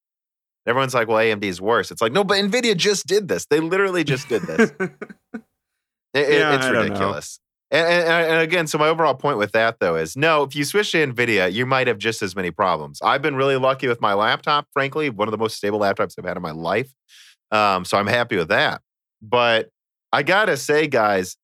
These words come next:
Speaker 1: if you can't deal with some of this shit, then you should just game on console. And I know that,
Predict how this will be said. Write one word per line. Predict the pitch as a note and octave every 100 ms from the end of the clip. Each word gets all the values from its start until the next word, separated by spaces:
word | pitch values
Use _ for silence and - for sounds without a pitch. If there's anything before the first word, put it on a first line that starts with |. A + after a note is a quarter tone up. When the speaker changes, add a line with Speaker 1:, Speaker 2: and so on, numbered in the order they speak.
| -
Speaker 1:
if | A#2 A#2+
you | B2 F3+ C#4 A#3
can't | - D3+ D#3 G#2+
deal | A#2 C3 A#2+
with | G2+
some | - A#2+
of | G2+
this | F#2
shit, | - C3+ B2+ -
then | F#2+ F2+ F#2+
you | A#2
should | - B2+
just | A2 G#2 -
game | G2+ F2+
on | E2
console. | F2 E2 D#2+ D2+ C#2 -
And | F2+ F2
I | G2+ A#2
know | C3 C3+ C3+ C3+
that, | B2+ A2+ G#2+ G2+